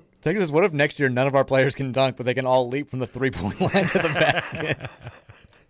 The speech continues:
I mean, I'm sorry. We're just, it's funny. It's a funny thing. Texas, "It just makes me think of the knees over toes guy, Ben Patrick, who apparently helps improve a vertical."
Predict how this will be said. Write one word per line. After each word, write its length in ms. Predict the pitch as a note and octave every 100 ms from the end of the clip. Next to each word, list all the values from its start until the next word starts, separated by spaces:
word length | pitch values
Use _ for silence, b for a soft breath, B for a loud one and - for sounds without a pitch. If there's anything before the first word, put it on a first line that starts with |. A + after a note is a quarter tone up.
| _ - - - - - - - _ _ - _ _ _ _ _ _ _ _ _ - - B B F#4 -
I 60 | F#4+
mean, 80 | A4+
I'm 100 | G#4+
sorry. 260 | C#4 D4 D4
We're 80 | D#4
just, 160 | E4+
it's 160 | G3 -
funny. 340 | E4 C#4+ - _ B B C2
It's 120 | E3+
a 60 | E3+
funny 260 | - -
thing. 220 | - B1+ - B B B -
Texas, 360 | E3 G3+ D#3+ C3+
"It 40 |
just 220 | D#3 D#3+
makes 180 | D3+ C#3+
me 80 | C#3
think 300 | - C3+ C3+
of 260 | A#2 A2+ G2+
the 80 |
knees 380 | A#2+ A#2+ C3+ D3
over 180 | C3 A#2+
toes 320 | - A#2+ A#2+
guy, 240 | G#2+ A2+ A2
Ben 260 | A#2 A#2+
Patrick, 420 | A#2 A2+ G#2+ A2
who 80 | -
apparently 420 | A2+ A2 A2+ A#2
helps 240 | G2+ A2+ -
improve 300 | A#2 A2 G#2
a 80 | G2+
vertical." 500 | G2+ G2+ G2+ -